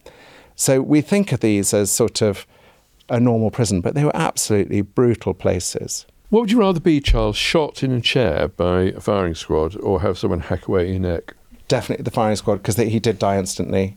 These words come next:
Speaker 1: 'cause he had one bullet straight through the heart and the other four were in a, quite a neat cluster.
Speaker 2: Scots Guards, crack shots.
Speaker 1: <laughs> Yes,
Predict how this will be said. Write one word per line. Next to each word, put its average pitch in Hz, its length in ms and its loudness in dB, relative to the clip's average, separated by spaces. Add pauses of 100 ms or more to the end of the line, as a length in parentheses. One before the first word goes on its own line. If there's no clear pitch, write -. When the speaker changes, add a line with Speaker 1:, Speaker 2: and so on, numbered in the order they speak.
(160)
Speaker 1:
'cause 117 140 -2
he 113 60 0
had 113 160 0
one 135 240 0
bullet 117 240 -2
straight - 320 -2
through 107 180 0
the 98 80 0
heart 92 260 0
and 98 80 -4
the 104 60 2
other 101 140 0
four 101 260 0
were 95 220 2
in 101 140 -2
a, 95 40 -4 (200)
quite - 220 -6
a 110 40 -2
neat 107 300 0
cluster. 98 480 -4 (580)
Speaker 2:
Scots - 380 -4
Guards, 104 400 -2
crack - 280 -6
shots. - 500 -6
Speaker 1:
<laughs> - 60 -4 (160)
Yes, - 200 -2